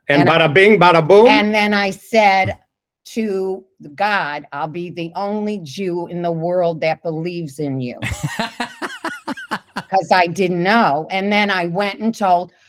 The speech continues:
Speaker 2: because I remember what the person who was,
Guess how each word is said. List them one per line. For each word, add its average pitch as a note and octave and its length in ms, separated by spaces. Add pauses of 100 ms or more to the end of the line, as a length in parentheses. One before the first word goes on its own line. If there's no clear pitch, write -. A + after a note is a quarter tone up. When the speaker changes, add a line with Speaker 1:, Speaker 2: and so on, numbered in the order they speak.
(120)
Speaker 2:
because G3+ 280
I G3 60
remember G3 580
what F3 280 (500)
the D#3 80
person F3 600
who D#3 140
was, D3 260